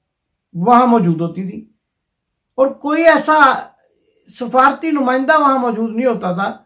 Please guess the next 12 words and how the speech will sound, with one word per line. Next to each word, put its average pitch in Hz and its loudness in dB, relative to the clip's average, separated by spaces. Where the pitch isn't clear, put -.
कि 202 -10
जो 226 2
पाकिस्तान 214 -2
की 226 -8
नुमाइंदगी 175 0
कर 170 -4
सके, 135 -12
क्योंकि - -10
मियां 226 0
बीमार 196 0
शरीफ 185 -6
ने 175 -2